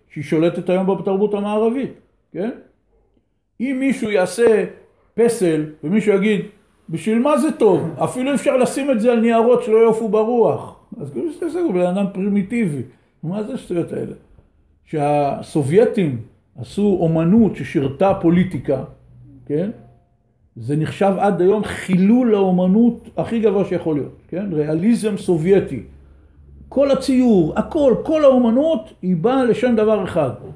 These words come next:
לשרת את המדינה, את האידיאל, את הקומוניזם, לא משנה מה. התפיסה המערבית היא שיופי לשם יופי,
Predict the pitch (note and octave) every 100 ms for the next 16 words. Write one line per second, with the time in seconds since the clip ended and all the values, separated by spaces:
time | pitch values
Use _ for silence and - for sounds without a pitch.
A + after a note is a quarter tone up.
0 | - C#3+ - D#3 D#3+ C4 B3+ - - -
1 | C#3+ F3+ D3 C3 C3+ C#3 A#3 A#3+ G#3 D#3+
2 | C#3+ C#3 C3+ B2+ E3 G3+ G#3+ F#3 - C#3+
3 | C#3 C#3 E3 B3 F3 G3 D#3+ D#3+ F#3+ F#3+
4 | E3 D3+ B2+ - - - - - C#3+ -
5 | - D3+ - B3 C4 B3 F#3+ D#3+ D#3+ F3+
6 | A3+ E3 E3+ - - - - - D3+ D3
7 | A3 A#3+ - G#3+ E3+ - E3+ D#3+ E3+ -